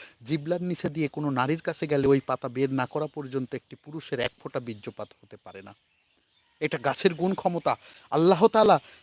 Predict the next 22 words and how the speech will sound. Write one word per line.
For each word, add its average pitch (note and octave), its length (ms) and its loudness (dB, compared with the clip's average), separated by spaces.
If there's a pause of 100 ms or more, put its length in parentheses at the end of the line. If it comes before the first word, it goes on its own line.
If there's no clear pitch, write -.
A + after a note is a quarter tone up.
(120)
গাছের D3+ 320 0
মধ্যে G#3+ 260 2
এতটাই G#3 360 2
গুণ F#3+ 240 4
ক্ষমতা G3+ 360 0
দিয়েছে, E3+ 460 2 (340)
কিন্তু E3+ 260 0
আমরা D3+ 240 6
বুঝি C3 320 0
না, D3+ 140 6
জানি D3 300 4
না, D3+ 120 6
বুঝতে C#3 400 -2
চাই C#3+ 260 -2
না। C#3 160 -2 (300)
বিধায় D3 440 0 (260)
আজকে D3+ 460 0 (140)
আমাদের D3+ 440 6 (140)
কপালে D#3 460 6 (240)
লড়া C3 440 6
দশা। B2 440 2 (1900)
এই F#3+ 280 0